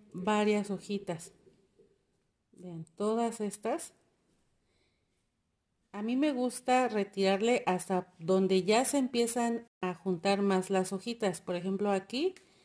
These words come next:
ya me gusta cómo se ve la roseta, ya no se ve tan separada.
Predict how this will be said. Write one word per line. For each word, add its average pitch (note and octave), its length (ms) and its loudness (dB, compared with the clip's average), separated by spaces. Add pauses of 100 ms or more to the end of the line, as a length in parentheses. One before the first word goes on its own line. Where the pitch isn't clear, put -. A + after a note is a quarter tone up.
(220)
ya G3+ 160 2
me G#3 180 2
gusta G#3+ 560 -2 (580)
cómo G#3 300 0
se G3 160 0
ve F3+ 160 4
la F#3+ 160 6
roseta, F#3+ 540 0
ya G#3+ 160 4
no G#3 120 2
se G3 140 -2
ve F3+ 120 -2
tan G3 240 0
separada. G3+ 760 0